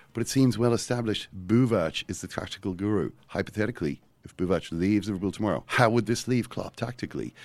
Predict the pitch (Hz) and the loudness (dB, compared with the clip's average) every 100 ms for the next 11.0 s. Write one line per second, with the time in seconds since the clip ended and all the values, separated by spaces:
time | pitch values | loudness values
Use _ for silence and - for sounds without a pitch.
0 | - - 131 135 120 - - _ - 113 | -10 2 4 4 2 -6 -20 _ -2 -2
1 | 117 165 156 135 139 113 - 139 113 - | 4 6 6 6 4 4 2 4 4 2
2 | - - 165 135 98 151 160 107 117 - | 4 8 10 8 8 8 8 4 -2 -10
3 | - - - - 185 165 196 202 147 95 | -20 -20 -6 -2 0 4 6 6 6 2
4 | 90 - 226 196 240 233 214 202 160 175 | 2 4 6 8 10 10 8 6 6 6
5 | 175 156 143 139 196 135 - - - - | 6 6 6 6 6 6 2 -6 -18 -2
6 | 123 120 123 208 190 143 151 135 143 131 | 0 6 10 12 12 8 6 4 4 6
7 | 143 131 147 135 107 92 98 - - 131 | 6 8 6 6 6 6 4 -4 0 0
8 | - - 170 139 - - 151 - 135 139 | 0 0 2 2 -2 -4 -4 -4 -4 -2
9 | 131 143 131 135 131 123 110 - 156 170 | 0 0 2 2 4 2 0 0 0 0
10 | - 117 104 - - 104 - 190 208 - | 4 4 4 -2 -6 -6 4 4 6 0